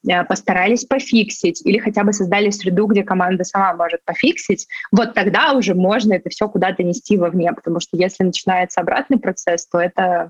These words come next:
да, получается вот то, о чем <laughs> вы сейчас сказали как раз. А, мне кажется, что очень классно это видно по, на самом деле, по социальным сетям сотрудников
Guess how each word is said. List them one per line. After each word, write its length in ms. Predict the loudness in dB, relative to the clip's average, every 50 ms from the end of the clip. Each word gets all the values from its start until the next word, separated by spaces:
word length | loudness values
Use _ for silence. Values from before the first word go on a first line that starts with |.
| -4
да, 80 | -4 0
получается 460 | 2 2 2 4 2 2 2 2 0
вот 180 | 0 0 0 -2
то, 140 | -2 -2 0
о 220 | 0 0 0 0
чем 260 | 0 0 2 2 2 2
<laughs> 440 | 2 -2 -4 -6 -4 -4 -2 0
вы 180 | 2 2 2 2
сейчас 360 | 2 0 0 2 0 -2 -2
сказали 520 | -2 -4 -4 -2 0 0 0 2 0 0 -2
как 200 | -4 -8 _ -4
раз. 420 | -2 -2 -4 -4 -6 -10 -16 -10 -4
А, 380 | 0 0 2 2 2 2 0 -2 -6 -8 -10 -10 -4 0 2
мне 220 | 4 4 4 2
кажется, 360 | 2 0 0 -2 -2 -2 -2
что 540 | -2 -2 -4 -2 0 0 2 2 0 0 0
очень 720 | 0 0 -2 0 -2 -2 0 2 4 4 4 4 2 2
классно 720 | 0 0 0 0 0 -2 0 0 2 4 4 4 2 2 0 -2
это 260 | -4 -2 -2 -6 -6 0 2
видно 400 | 2 4 6 6 4 4 2 0 -2
по, 320 | _ 0 2 2 2 0 0 0
на 80 | -2 -4
самом 300 | -2 -2 -2 -2 -2 -2
деле, 260 | 0 2 2 2 0 0 _
по 180 | 0 0 0
социальным 540 | 0 -4 -10 _ -2 0 2 2 2 2 0
сетям 400 | -2 -6 -8 -4 -2 -2 0 -2
сотрудников 640 | -4 -12 -4 -2 2 4 4 4 4 4 2 -2